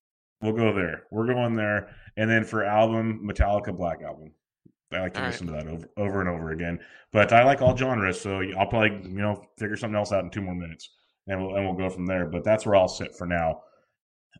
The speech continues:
Speaker 1: Uh, last question we have, well, there's a few questions here. Fantasy Baseball Junkie, and of course, I think there's tongue-in-cheek involved here, but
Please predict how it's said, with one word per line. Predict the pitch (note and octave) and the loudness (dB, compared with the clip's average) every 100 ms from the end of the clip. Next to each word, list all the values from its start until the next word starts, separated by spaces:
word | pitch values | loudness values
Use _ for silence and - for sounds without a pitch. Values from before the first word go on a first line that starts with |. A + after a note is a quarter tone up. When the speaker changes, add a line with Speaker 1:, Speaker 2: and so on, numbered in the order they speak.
| - | 6
Speaker 1:
Uh, | A2+ | 6
last | A#2 C#3 - | 6 2 2
question | C#3+ B2 B2 | -4 -2 -2
we | |
have, | A2+ A#2 A2+ | 2 2 2
well, | G#2+ A2 | 0 -4
there's | G2+ | -4
a | G2 | -6
few | E3 | -8
questions | C3+ G#2 - E2 | -4 -4 -6 -14
here. | E2 - _ _ | -18 -20 _ _
Fantasy | - C3+ D3 D3 | -2 -2 -2 -6
Baseball | B2 B2 A#2+ B2 A2+ | -4 -2 -2 -2 -2
Junkie, | G#2+ G2+ F#2+ F#2 | -2 -4 -4 -6
and | F#2+ | -6
of | G2 | -8
course, | - A2+ G#2+ - - _ G2+ | -6 -6 -6 -8 -18 _ -8
I | |
think | B2+ C#3+ | -6 -4
there's | B2+ | -4
tongue-in-cheek | - C#3 C3+ A#2+ F3+ D3 | -2 -2 -2 -4 -4 -2
involved | G#2+ G2 F#2 | 0 2 0
here, | G#2 G2 F#2 - _ _ - | -2 -2 -4 -8 _ _ -2
but | A2+ G#2+ - | 0 0 -6